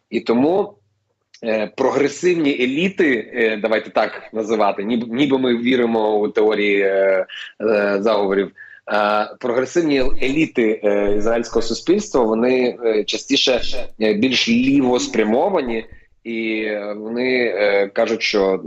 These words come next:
типу, це неправильно. І на, на цьому тижні вже навіть дуже багато,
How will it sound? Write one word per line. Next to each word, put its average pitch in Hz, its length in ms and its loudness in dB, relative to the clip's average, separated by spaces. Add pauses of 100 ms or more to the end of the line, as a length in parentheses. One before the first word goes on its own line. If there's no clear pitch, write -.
(100)
типу, 85 200 -8
це 117 160 0
неправильно. 87 680 0
І 87 200 -2
на, 101 460 2
на 104 360 4
цьому 135 260 2
тижні 160 320 0
вже 117 180 4
навіть 117 460 2
дуже 123 180 0
багато, 117 500 2